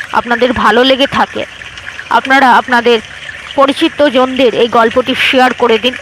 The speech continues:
গল্পটির উদ্দেশ্য মানে একটাই, জীবন মানেও আবোল তাবোল, বইও আছে আবোল তাবোল, কিন্তু আমরা আবোল তাবোল নয়, আমরা প্রত্যেকে যেন আমাদের জীবনে সঠিক একটা মানে করে নিই।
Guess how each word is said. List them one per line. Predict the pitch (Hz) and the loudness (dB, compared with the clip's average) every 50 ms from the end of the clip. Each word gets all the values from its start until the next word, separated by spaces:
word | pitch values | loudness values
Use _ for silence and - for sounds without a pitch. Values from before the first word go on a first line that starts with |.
| - - - - - - - - - | -16 -12 -12 -12 -10 -10 -14 -6 0
গল্পটির | 247 262 277 254 311 330 - 349 302 | 2 2 2 2 0 0 2 2 2
উদ্দেশ্য | 302 285 220 208 302 320 - - - 311 | 2 0 0 0 0 0 2 2 2 0
মানে | 285 269 247 233 247 254 | 2 2 2 2 2 0
একটাই, | - - 233 240 - - - - 247 277 285 - - - - - - - - - - - 214 190 185 | 0 0 0 0 -2 -6 -2 0 0 0 0 -4 -10 -14 -14 -14 -14 -14 -16 -18 -16 -14 -14 -6 -2
জীবন | 240 277 247 359 359 330 | 0 2 2 2 0 0
মানেও | 330 311 302 285 285 294 285 | 2 2 2 2 4 2 2
আবোল | - - 247 226 233 285 294 285 | 4 2 2 4 2 0 0 2
তাবোল, | - 269 226 208 208 247 320 415 - - - 214 202 | 2 2 2 4 2 2 2 0 -2 -2 -10 -10 0
বইও | 202 247 277 285 285 349 339 330 | 2 4 4 6 6 6 6 6
আছে | 302 285 - - - 302 | 6 4 2 2 0 2
আবোল | 254 214 202 220 247 269 233 | 2 2 2 2 0 0 0
তাবোল, | - 196 - - 208 - - - - - | 0 -2 -2 -2 -6 -10 -10 -14 -10 -4
কিন্তু | - 277 277 269 302 | -4 -4 -2 2 2
আমরা | 285 277 269 285 254 | 2 2 4 2 2
আবোল | - - 214 208 226 262 277 262 | 4 2 2 2 2 0 0 2
তাবোল | - 277 254 233 277 262 220 202 | 0 0 0 2 0 -2 0 -2
নয়, | 196 196 - - - - - - - - - - - | -2 -2 -2 -6 -10 -12 -12 -12 -12 -18 -18 -8 -2
আমরা | - 247 262 285 311 | -2 0 2 2 0
প্রত্যেকে | 311 - 294 294 - - 320 330 - 392 415 427 | 2 0 -2 -2 0 -2 -2 0 2 2 2 2
যেন | - 330 285 247 247 247 | 2 2 2 2 4 2
আমাদের | 233 214 220 220 214 220 226 220 202 | 2 4 2 2 2 2 0 0 -2
জীবনে | 196 180 220 240 226 254 269 269 277 330 440 | -8 -8 -6 -2 0 0 2 2 2 2 2
সঠিক | - - - - - 302 269 285 - - - 440 494 571 - | 2 2 0 0 2 2 0 0 0 -2 0 2 2 2 2
একটা | 294 220 - - - - 208 | 0 0 0 -2 0 0 0
মানে | 196 208 208 220 220 226 233 | 0 2 0 0 0 0 -2
করে | 214 - 196 180 - - - | -4 -2 -4 -4 -4 -6 -10
নিই। | - | -12